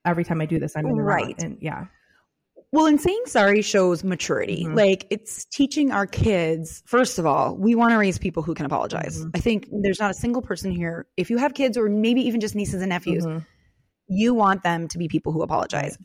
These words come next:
Speaker 1: Right.
Speaker 2: And they do that through modeling.
Speaker 1: Yeah.
Speaker 2: There is no, I mean, it's very unlikely that kids are gonna grow up and learn how to apologize well if they weren't modeled that.
Speaker 1: True.
Speaker 2: Um, and First Corinthians thirteen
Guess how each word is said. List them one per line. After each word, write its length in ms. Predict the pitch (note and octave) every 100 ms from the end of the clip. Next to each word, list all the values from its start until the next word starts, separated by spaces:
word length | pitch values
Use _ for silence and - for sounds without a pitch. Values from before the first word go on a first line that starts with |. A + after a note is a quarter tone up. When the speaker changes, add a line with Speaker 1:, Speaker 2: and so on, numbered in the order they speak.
| -
Speaker 1:
Right. 100 | G#3
Speaker 2:
And 140 | G3 -
they 180 | A3+
do 180 | G#3 B3
that 200 | A#3+ G3+
through 120 | F3+
modeling. 400 | E3 - G2+ F#2+
Speaker 1:
Yeah. 80 | -
Speaker 2:
There 160 | A#3 A#3
is 220 | A#3 A3
no, 440 | A3 G#3 G3+ G3+ -
I 60 | G#3
mean, 240 | F#3+ F3+
it's 200 | - - F#3
very 280 | G#3+ G#3+
unlikely 400 | G3+ F#3+ E3+ E3+
that 140 | D#3+ -
kids 180 | F3+ F#3
are 60 |
gonna 160 | F#3 F3
grow 160 | E3
up 80 | E3
and 120 | E3 D#3+
learn 180 | D#3
how 120 | E3 F3+
to 60 | D#3
apologize 460 | D3 D3+ E3+ E3
well 240 | D#3 C#3 -
if 180 | E3
they 160 | - D#3+ D#3+
weren't 260 | D#3+ -
modeled 400 | E3 C#3+ D#3 F#3 G#3
that. 280 | A#3 B3
Speaker 1:
True. 220 | E3+ C#3 D3+ _ _ _ _ _ _ -
Speaker 2:
Um, 400 | G#3+ G#3 F#3 F3+ - _ _ _ _ _ -
and 160 | A3 A3
First 280 | A#3 A3+ -
Corinthians 420 | A#3 A3+ A3 G#3
thirteen 420 | G#3+ - A3 F#3+